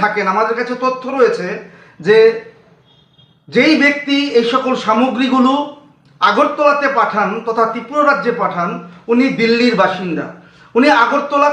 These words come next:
কোনো এক জায়গায় থাকেন, সেই জায়গাও আমরা জানি। আমি রাজীব, সেই জায়গাও আমি জানি যে দিল্লির যিনি মালিক রয়েছেন, এই সকল ফ্যান্সি ডিলগুলো যখন উনি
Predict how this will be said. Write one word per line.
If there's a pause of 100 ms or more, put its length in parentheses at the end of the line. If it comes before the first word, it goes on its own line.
কোনো (100)
এক
জায়গায়
থাকেন, (520)
সেই (120)
জায়গাও (120)
আমরা (120)
জানি। (420)
আমি (100)
রাজীব, (140)
সেই (100)
জায়গাও
আমি
জানি (500)
যে (140)
দিল্লির (100)
যিনি (100)
মালিক (120)
রয়েছেন, (460)
এই
সকল (100)
ফ্যান্সি
ডিলগুলো (100)
যখন (100)
উনি